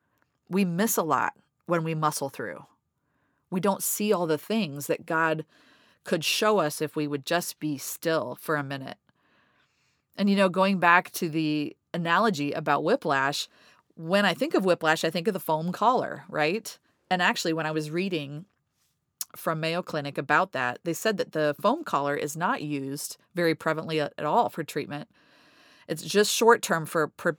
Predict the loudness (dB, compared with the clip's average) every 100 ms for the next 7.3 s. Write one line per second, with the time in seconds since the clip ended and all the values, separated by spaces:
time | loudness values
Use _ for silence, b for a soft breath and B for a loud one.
0 | -6 0 0 0 -2 -4 -4 -2 -2 0
1 | -2 -4 -4 0 0 0 -2 -4 -4 -2
2 | -2 -2 -2 0 2 2 0 -2 -4 -4
3 | -4 -4 -2 0 0 2 0 0 -6 -2
4 | 0 -2 -2 -4 -6 -12 _ b b b
5 | b b b b -2 0 2 2 2 2
6 | 0 0 -4 0 4 6 6 4 4 2
7 | 4 6 4